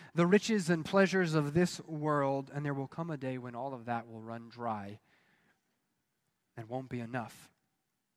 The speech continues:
I hope and pray this morning you are living a life God would define as blessed.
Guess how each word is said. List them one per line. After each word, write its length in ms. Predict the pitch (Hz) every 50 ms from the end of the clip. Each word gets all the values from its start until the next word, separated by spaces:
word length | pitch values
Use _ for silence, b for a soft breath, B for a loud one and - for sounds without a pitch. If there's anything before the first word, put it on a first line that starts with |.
| _ _ _ _ _ _ _ _ _ _ _ _ _ _ _ _ _ _ _ _ _ _ _ _ _ _ _ _ _ _ _ _ -
I 60 | -
hope 180 | 123 165 190 180
and 140 | 185 165 143
pray 240 | - - 196 190 185
this 340 | 160 156 147 - - -
morning 380 | 180 170 165 165 160 156 156 156
you 120 | 151 151 151
are 100 | 143 135
living 360 | 135 139 147 151 151 156 151
a 60 | 139
life 420 | 131 131 131 127 131 131 123 - -
God 320 | - 139 131 139 147 147 135
would 160 | 127 123 120
define 420 | 113 107 - - 131 117 113 113
as 160 | 110 107 101 104
blessed. 640 | 113 - 110 110 104 104 104 - - - - -